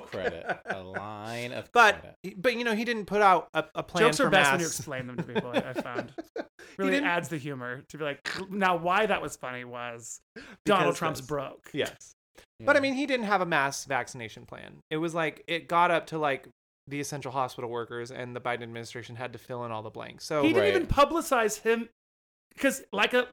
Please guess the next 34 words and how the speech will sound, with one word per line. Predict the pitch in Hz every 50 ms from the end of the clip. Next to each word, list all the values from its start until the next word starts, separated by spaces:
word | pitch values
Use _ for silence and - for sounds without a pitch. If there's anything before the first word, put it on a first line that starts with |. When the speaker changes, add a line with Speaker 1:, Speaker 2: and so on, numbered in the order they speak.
| - -
Speaker 3:
piece | - 185 190 - -
of | 220
shit | - - - 240 233 -
that | 214 202
he | 220 277
is, | 247 214 208 202 - - _ _ _ _
he | - 254 294 311 320 -
and | 269 277 285 277
his, | 240 247 277 262 202 180 - _ _ _ _ _ _ _ _ _ _ -
you | 240 202
know, | 190 180 185 202
mail-in | 196 202 208 214 226 226 220
order | 220 202 190
bride | 165 262 277 247 208 202 202 202 - - - _ -
got | 165 240 269 277 294 -
Speaker 1:
<laughs> | - 226
Speaker 3:
their | 254 262 262 254 254 - 214
vaccinations | 185 233 226 247 - - 240 240 262 277 - 233 202 - - _ -
in | 269 294 294
secret. | - - - 294 175 175 175 160
Speaker 1:
In | 135
secret. | - - 180 165 - 143 131 117 113 - _ _ _ _ _ _ _ _ _ _ _ _ _ _ _
Speaker 3:
And | 240 254 269
then | 370 -
Speaker 1:
Didn't | -
Speaker 3:
when | 269 247
Speaker 1:
do | 220 226 -
anything | 196 196 214 226 233 214 - 226 208 202 190
to | - 202
support | - - 175 - - 175 151 -
public | - 156 147 147 247
Speaker 3:
Yes. | 294 277 190
Speaker 1:
confidence. | 151 - - - 107 - - - - -
Speaker 2:
Yeah. | 117 117 107 95 98